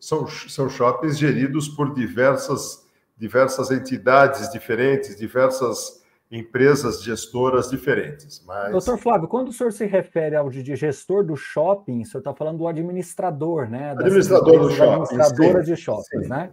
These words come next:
Speaker 1: sim,
Speaker 2: Né,
Speaker 1: sim.
Speaker 2: porque o fundo imobiliário, quando ele coloca no
Speaker 1: É.
Speaker 2: gráfico ali, ele coloca, talvez ele tenha relacionamento com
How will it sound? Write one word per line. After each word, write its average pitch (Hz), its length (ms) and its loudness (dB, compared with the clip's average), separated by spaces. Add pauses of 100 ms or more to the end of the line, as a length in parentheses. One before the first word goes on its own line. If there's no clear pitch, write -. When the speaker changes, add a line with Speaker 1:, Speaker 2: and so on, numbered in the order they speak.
Speaker 1:
sim, - 280 -12
Speaker 2:
Né, - 60 -16
Speaker 1:
sim. 170 160 -2
Speaker 2:
porque 175 160 0
o 180 60 4
fundo 196 220 -2
imobiliário, 185 540 4
quando 190 240 -4
ele 185 120 2
coloca 156 440 -2
no - 80 4
Speaker 1:
É. 143 120 6
Speaker 2:
gráfico 143 560 -4
ali, 151 300 -2 (220)
ele 147 120 -2
coloca, 165 640 2 (360)
talvez 147 420 0
ele 165 160 -4
tenha 160 480 -4
relacionamento 147 920 -8
com 151 280 -8